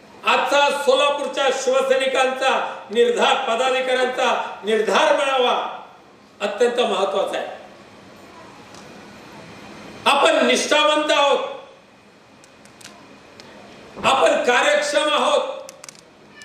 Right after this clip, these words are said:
आपली भव्य अशी इमान आहे.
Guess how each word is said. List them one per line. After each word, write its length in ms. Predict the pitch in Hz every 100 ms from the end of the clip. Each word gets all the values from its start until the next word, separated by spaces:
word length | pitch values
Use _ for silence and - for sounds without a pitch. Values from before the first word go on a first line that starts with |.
| - - - - - - -
आपली 300 | 220 247 294
भव्य 360 | 294 - - 285
अशी 480 | 285 294 294 - - - - - - - -
इमान 360 | 196 240 294 311
आहे. 520 | 277 247 208 - -